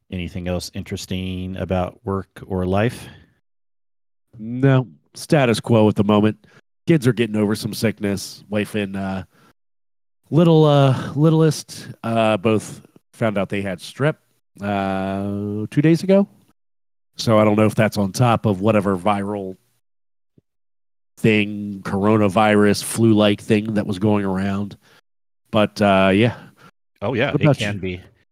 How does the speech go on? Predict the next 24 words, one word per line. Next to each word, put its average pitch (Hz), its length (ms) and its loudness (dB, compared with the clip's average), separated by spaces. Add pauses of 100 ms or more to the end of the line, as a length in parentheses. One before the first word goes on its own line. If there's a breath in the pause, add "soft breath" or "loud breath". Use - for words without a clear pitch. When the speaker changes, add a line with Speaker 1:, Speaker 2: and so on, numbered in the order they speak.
(260)
Speaker 1:
That's 113 220 -8
why 117 100 -2
you 110 160 -2
want 101 160 -4
to 95 60 -6
avoid 92 260 -4
viruses, 98 500 -4
'cause 85 180 -14
they 85 140 -12
often 90 360 -10
lead 92 260 -8
to 82 320 -12
infections. 80 840 -12
<laughs> - 340 -16
Speaker 2:
It's - 160 -8
not, 175 100 0
it's 131 140 -8
not 180 140 4
like 165 160 2
you 131 80 2
could 131 100 2
just 123 180 2
say, 123 200 2
"Hey, 117 400 2